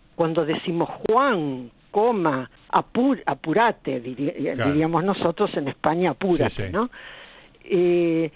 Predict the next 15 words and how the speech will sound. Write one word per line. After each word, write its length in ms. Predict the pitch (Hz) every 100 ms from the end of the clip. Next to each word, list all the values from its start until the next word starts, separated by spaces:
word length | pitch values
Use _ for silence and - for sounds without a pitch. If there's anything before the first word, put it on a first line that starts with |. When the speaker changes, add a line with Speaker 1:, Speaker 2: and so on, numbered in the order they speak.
| - -
Speaker 1:
eh, 300 | 190 165 277 - -
pero 240 | 214 196
en, 120 | 202 -
en 200 | 220 226
cambio 340 | 285 190 165
el 80 | 160
punto 380 | - 330 330 269
y 60 |
coma, 600 | - 175 143 139 139 180 -
Speaker 2:
Sí. 160 | - 120
Speaker 1:
eh, 340 | 98 196 202 - -
se 100 | 294
usa 360 | 262 - 202
cuando 480 | - 190 185 190 240
uno 460 | 294 294 294 285